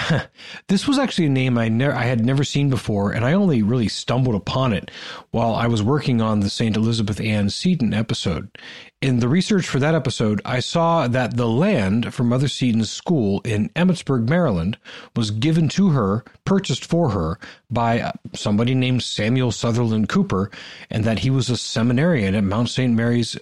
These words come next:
Seminary in Baltimore at the time. Now, <laughs> that, I mean, that really struck me, because what sort of seminarian was this?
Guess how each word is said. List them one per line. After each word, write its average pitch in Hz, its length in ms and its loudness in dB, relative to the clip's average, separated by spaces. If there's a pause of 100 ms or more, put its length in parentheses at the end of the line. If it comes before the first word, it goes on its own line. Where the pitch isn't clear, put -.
(100)
Seminary 110 560 2
in 113 160 -2
Baltimore 110 800 0
at 104 180 -4
the - 80 -6
time. 107 460 -2 (400)
Now, 147 300 0
<laughs> - 640 -4
that, 131 120 -4
I 156 60 -4
mean, 151 200 2
that 156 120 2
really 185 200 2
struck - 360 -2
me, 87 100 -2
because 110 380 -2
what 165 140 2
sort 233 180 0
of 180 100 2
seminarian 139 680 0
was 202 240 2
this? - 320 -8